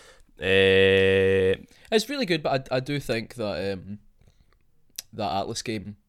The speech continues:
Speaker 2: is probably one of the best, um, Star Fox games to be released.
Speaker 1: <laughs> McClellan says, "Kingdom Hearts, 'cause I want everyone to suffer as much as I have."
Speaker 2: <laughs>
Speaker 1: Uh, Steve Hartley says, "The secret of Monkey Island, it's not an o-, epi-, uh,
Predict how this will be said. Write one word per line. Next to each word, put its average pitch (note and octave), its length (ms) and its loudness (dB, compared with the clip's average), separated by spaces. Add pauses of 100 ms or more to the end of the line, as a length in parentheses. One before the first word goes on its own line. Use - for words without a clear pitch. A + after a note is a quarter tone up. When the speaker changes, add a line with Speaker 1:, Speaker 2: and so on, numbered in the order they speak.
(180)
Speaker 2:
is G#2 120 -14
probably G#2 320 -6
one G2+ 120 -10
of F#2+ 60 -12
the G2 60 -12
best, F#2+ 560 -12
um, F#2+ 320 -16
Star - 200 0
Fox - 280 2
games - 200 -4
to - 60 -20
be - 60 -14
released. - 360 -16
Speaker 1:
<laughs> - 40 -20
McClellan B2+ 460 2
says, G#2+ 380 0
"Kingdom B2 360 -4
Hearts, A#2+ 260 -4
'cause F#2 100 -6
I F2+ 40 -2
want F2+ 200 -6
everyone F2+ 240 -6
to - 100 -10
suffer - 320 -6
as F2+ 100 -6
much F2+ 180 -8
as G2 80 -8
I F#2 100 -4
have." G#2 560 -8
Speaker 2:
<laughs> D#3 500 0 (440)
Speaker 1:
Uh, G2 120 0
Steve C#3+ 180 0
Hartley A2 220 4
says, G2+ 260 0
"The G#2 60 -6
secret A2 260 -4
of A#2 60 0
Monkey B2+ 260 2
Island, G2 380 0
it's - 140 -10
not C3 200 4
an D#3 120 2
o-, - 180 -2
epi-, - 260 -4 (140)
uh, F2+ 100 0